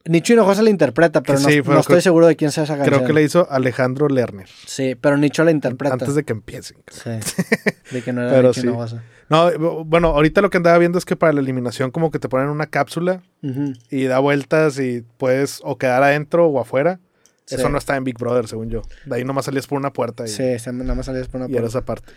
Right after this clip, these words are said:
Speaker 1: Eso sí está mejor en este, en esta
Speaker 2: Sí.
Speaker 1: Que tengo entendido que es en la misma casa que era Big Brother.
Speaker 2: Pues sí, ahora que lo dices están muy,
Speaker 1: Sí,
Speaker 2: muy
Speaker 1: según yo
Speaker 2: similares.
Speaker 1: sí,
Speaker 2: Tienen
Speaker 1: ¿no?
Speaker 2: como que el mismo patio o no sé.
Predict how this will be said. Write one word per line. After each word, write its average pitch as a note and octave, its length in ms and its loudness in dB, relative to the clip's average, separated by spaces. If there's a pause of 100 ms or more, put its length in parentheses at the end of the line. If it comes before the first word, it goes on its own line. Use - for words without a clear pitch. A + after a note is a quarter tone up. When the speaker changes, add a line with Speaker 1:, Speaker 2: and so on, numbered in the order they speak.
(160)
Speaker 1:
Eso D#3+ 160 -4
sí E3+ 80 -8
está F3 200 -2
mejor C#3 320 -4
en B2+ 120 -4
este, B2+ 420 -8
en B2 120 -12
esta A#2+ 640 -12 (140)
Speaker 2:
Sí. B2+ 140 -12 (140)
Speaker 1:
Que D#3 120 -10
tengo E3+ 140 4
entendido G3 280 0
que G3+ 80 -6
es G3 60 -6
en G3+ 80 -2
la D#3 80 0
misma D3 220 -2
casa C#3 280 -8
que C3 100 -8
era B2+ 100 -6
Big B2+ 120 -8
Brother. B2 360 -10 (840)
Speaker 2:
Pues C#3+ 240 -2
sí, - 640 -10
ahora D#3+ 260 2
que G3 80 -6
lo F3 60 2
dices D#3+ 200 2
están E3+ 160 -4
muy, F3 200 -2
Speaker 1:
Sí, D3 60 -2 (100)
Speaker 2:
muy G#3 180 0
Speaker 1:
según - 0 -
yo D#3+ 260 0
Speaker 2:
similares. C#3+ 200 2
Speaker 1:
sí, D#3+ 80 -2
Speaker 2:
Tienen D3 240 -2
Speaker 1:
¿no? - 20 -8
Speaker 2:
como D#3+ 180 -4
que - 80 -6
el B2+ 60 -6
mismo B2+ 300 -6
patio A2+ 720 -8 (880)
o C3+ 100 -14
no A#2 160 -8
sé. A2+ 280 -10